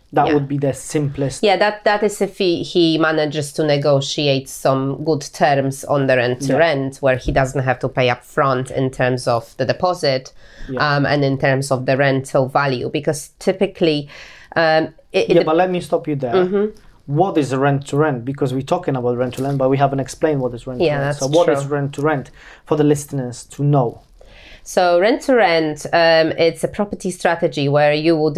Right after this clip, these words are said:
Speaker 2: rent, um, a property from a landlord, um, and you would then, um, decide to, um, to make a service accommodation, for example, or a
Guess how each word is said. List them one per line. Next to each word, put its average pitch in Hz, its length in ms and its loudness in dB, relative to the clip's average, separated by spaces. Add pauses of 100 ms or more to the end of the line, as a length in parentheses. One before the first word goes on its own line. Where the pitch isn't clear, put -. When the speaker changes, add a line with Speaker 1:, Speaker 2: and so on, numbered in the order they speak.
Speaker 2:
rent, 196 480 0
um, 160 400 0
a 165 60 0
property 175 840 -4
from 143 460 0
a 151 100 2
landlord, 156 560 2 (640)
um, 175 340 0
and 180 280 4
you 180 200 4
would 170 280 2 (100)
then, 180 480 4
um, 156 580 4 (140)
decide 170 540 0
to, 160 800 2
um, 143 560 0
to - 120 -2
make 156 380 2
a 143 380 4
service 156 340 -2
accommodation, 170 720 0
for 185 160 0
example, 143 920 0
or 143 340 4
a 143 480 2